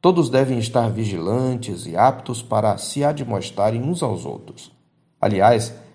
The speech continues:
esta é uma ênfase na Epístola aos Hebreus. Ele diz no capítulo dez, verso vinte e cinco: "Não deixemos de congregar-nos, como é costume de alguns.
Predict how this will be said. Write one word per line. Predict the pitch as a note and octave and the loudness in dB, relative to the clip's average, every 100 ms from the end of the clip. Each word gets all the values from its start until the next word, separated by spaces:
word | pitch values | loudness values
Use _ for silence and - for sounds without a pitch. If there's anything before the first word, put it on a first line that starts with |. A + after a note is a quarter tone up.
| _ | _
esta | A#2+ A2+ B2 | -8 -4 -2
é | |
uma | B2 B2+ A#2+ A#2 | -2 0 0 2
ênfase | C#3+ D#3+ D3 - D#2+ F2+ - | 2 0 -2 -6 -6 -10 -6
na | G2+ | -4
Epístola | F#2+ - F#2 - E2+ | -4 -4 -10 -6 -6
aos | D#2+ F2+ | -4 -6
Hebreus. | D#2+ C#2+ C2+ - - _ _ _ _ | -10 -10 -10 -14 -20 _ _ _ _
Ele | - G2 F#2+ | -6 -4 -4
diz | G2 A#2 A2+ G#2+ | -2 0 0 -2
no | G#2 G2 F#2 - | -4 -4 -8 -4
capítulo | G2+ G2+ G#2 F#2 E2 | -4 -4 -6 -4 -2
dez, | F#2 A2 G2 | 2 2 2
verso | F#2 - | -6 -6
vinte | F#2 F#2 | -10 -10
e | - | -10
cinco: | - C3+ - - - _ _ _ | -4 -4 -6 -14 -20 _ _ _
"Não | A#2+ F3 | 4 4
deixemos | D#3 C3 A2 - D3+ D#3+ D3 | 4 0 -2 -4 -4 -2 -2
de | A#2+ | -4
congregar-nos, | A#2+ E3 D#3+ D3 A2 B2+ B2+ G#2+ - - - _ _ | -4 -2 0 0 6 6 6 -2 -6 -14 -20 _ _
como | A2 G#2+ | 0 2
é | |
costume | G#2+ C3 - - F#3+ D3 | 0 -6 -4 -2 0 2
de | G#2 | 0
alguns. | D#2+ - - - - | -2 -6 -16 -16 -20